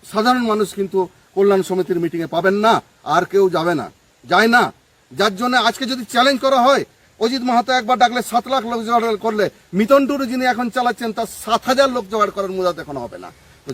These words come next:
যাই হোক, ভুল রাস্তা, কোনোদিন কাউকে দমন করা যায় না, কারো পেছনে লেগে কিছু করা যায় না। আমি ব্যক্তিগতভাবে আসামের যে সাঁওতালরা ভাইরা আমাদের আছে, যারা নিজেদের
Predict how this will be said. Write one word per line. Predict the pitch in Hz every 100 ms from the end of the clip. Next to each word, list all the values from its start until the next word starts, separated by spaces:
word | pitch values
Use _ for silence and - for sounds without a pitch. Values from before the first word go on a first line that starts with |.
| 123
যাই | 180
হোক, | 185 240 - _ _ 131
ভুল | 165 226 214
রাস্তা, | 190 220 208 - _ _
কোনোদিন | 196 208 208 196 - _ _
কাউকে | 185 196 220 202 185 _ _ _ _ _ - _ -
দমন | 139 185 214
করা | 208 202
যায় | 202
না, | 202
কারো | 196 196
পেছনে | 190 190 196 190
লেগে | 185
কিছু | 175 175
করা | 170 170
যায় | 170 160
না। | 160 - _ _
আমি | 180 220 220 214 - _
ব্যক্তিগতভাবে | 180 226 247 240 220 220 226 214 - _
আসামের | 202 240 240 233
যে | 220
সাঁওতালরা | - 214 226 240 233 240
ভাইরা | 202 226 226 226
আমাদের | 226 233
আছে, | 214 208 254 208 _ _
যারা | 208 240 220 - _ _ _ _ _ _
নিজেদের | 175 226 240